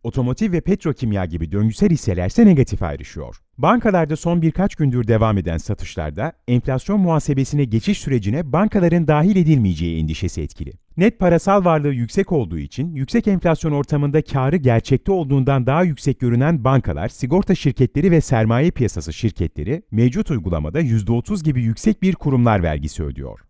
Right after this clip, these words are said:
Dünya borsalarının seyri Borsa İstanbul'da yatay bir açılışa işaret ediyor. Endeks için destek ve direnç seviyeleri yedi bin sekiz yüz ve yedi bin dokuz yüz.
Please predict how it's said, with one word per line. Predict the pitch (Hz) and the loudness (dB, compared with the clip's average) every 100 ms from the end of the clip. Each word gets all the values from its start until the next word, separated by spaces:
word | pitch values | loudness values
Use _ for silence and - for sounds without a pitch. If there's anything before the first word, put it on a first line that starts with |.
| _ 117 | _ -6
Dünya | 147 208 202 | -2 -2 0
borsalarının | 131 - 85 82 78 | -2 -2 -2 -2 -4
seyri | 73 - 73 143 | -6 -8 -6 -4
Borsa | 110 98 107 | -4 -4 -4
İstanbul'da | 101 - 175 123 180 | -4 -2 -2 0 2
yatay | 208 165 147 113 | 2 4 2 2
bir | 87 | -2
açılışa | 78 82 78 85 | -4 -4 -4 -4
işaret | 78 78 73 69 | -4 -4 -4 -6
ediyor. | 73 - - - _ | -8 -10 -18 -20 _
Endeks | 156 175 240 | -2 -2 -2
için | 214 190 170 | -4 -2 2
destek | 156 - 208 | 2 0 0
ve | 180 | 2
direnç | 139 151 180 | 4 4 2
seviyeleri | - 95 71 65 92 - | 0 -2 -2 -4 -6 -4
yedi | 98 101 101 | -2 0 0
bin | 104 | 0
sekiz | - 90 78 73 | -2 -6 -8 -6
yüz | 160 | -2
ve | 139 | 0
yedi | 123 151 | 2 2
bin | 202 185 | 0 0
dokuz | 131 - 76 | -2 -2 -6
yüz. | 65 - | -6 -16